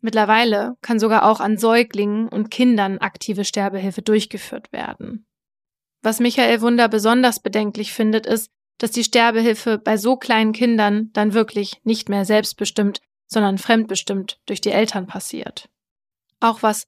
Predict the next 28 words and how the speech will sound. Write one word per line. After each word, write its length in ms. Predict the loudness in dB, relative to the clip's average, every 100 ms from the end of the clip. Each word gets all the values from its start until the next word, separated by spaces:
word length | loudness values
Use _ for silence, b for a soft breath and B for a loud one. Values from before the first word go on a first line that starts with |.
| _
unerträgliches 920 | -2 0 0 -4 -4 -6 -6 -8 -8 -2
Leid 420 | 2 2 0 -4
angeht, 520 | -6 -6 -8 -10 -14 -10
sind 180 | -4 -2
die 60 |
Interpretationen 840 | 0 0 -2 -2 -2 -2 0 0 0
immer 380 | 0 0 2 0
offener 400 | -6 -6 -6 -6
geworden. 680 | -10 -12 -12 -12 -12 -14 -16 _ _ _ _ -6
Während 340 | -4 -2 -2
anfangs 560 | -2 -2 -2 -6 -6 -6
fast 320 | -2 -2 -2
nur 100 | -4
PatientInnen 800 | -4 -6 -4 -4 -2 -2 0 -2 -4 _ _ -8
im 120 | -4
Endstadium 640 | 0 2 2 0 0 -4
ihrer 180 | -4 -4
Erkrankung 720 | -4 -4 -2 -2 -4 -10 -6
aktive 480 | -6 -6 -8 -8 -4
Sterbehilfe 640 | -4 -2 -2 -2 -6 -4
in 100 | -6
Anspruch 480 | -4 -6 -6 -8 -8
nahmen, 360 | -4 0 0 -2 _ _ _ _
akzeptieren 580 | -10 -4 -4 0 0 2
niederländische 640 | 2 2 0 0 -2 -2
Ärztinnen 640 | 0 -2 -2 -2 0 2
mittlerweile 580 | 0 0 0 2 2 2
auch 260 | 2 0